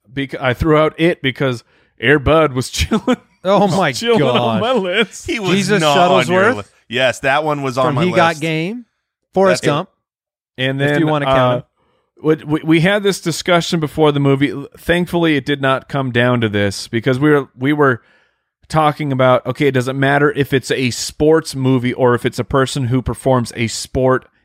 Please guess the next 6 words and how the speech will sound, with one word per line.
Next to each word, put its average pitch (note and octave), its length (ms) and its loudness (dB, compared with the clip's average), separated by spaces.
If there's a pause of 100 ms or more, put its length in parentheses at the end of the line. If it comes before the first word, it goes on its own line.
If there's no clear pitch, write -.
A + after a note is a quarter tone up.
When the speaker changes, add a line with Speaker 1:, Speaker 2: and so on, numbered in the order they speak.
(140)
Speaker 1:
a C3+ 220 4
lot A2+ 680 0 (140)
Speaker 3:
Mm-hmm. G#2 460 -14
Speaker 1:
in C3 160 0
a A2+ 80 0
movie? F#2+ 540 -4